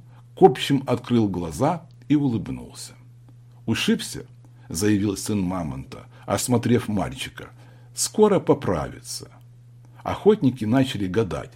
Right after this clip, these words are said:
что могло случиться с Копчимом. Опустошал вороньи гне-, гнезда? Упал со скалы? Космач даже предположил,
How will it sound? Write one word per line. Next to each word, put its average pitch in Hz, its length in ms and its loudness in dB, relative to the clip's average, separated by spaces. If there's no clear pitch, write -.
что - 280 4
могло 147 320 2
случиться 135 580 -4
с - 80 -6
Копчимом. - 640 -4
Опустошал 131 720 0
вороньи 135 420 4
гне-, 123 280 0
гнезда? 151 580 -2
Упал 294 280 6
со 214 140 0
скалы? 185 400 2
Космач 165 560 0
даже 131 280 4
предположил, 104 800 0